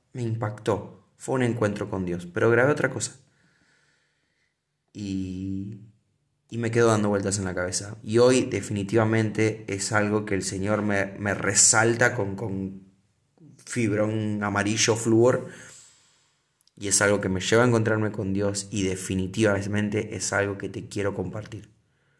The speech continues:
Para reflexionar, para pensar por qué estoy siguiendo a Dios,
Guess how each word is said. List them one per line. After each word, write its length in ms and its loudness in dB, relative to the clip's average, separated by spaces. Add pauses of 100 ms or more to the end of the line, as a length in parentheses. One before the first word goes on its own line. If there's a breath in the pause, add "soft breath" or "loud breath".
(1500)
Para 180 0
reflexionar, 640 2
para 200 4
pensar 640 2 (180)
por 180 -6
qué 80 -6
estoy 200 -4
siguiendo 360 0
a 40 2
Dios, 380 -6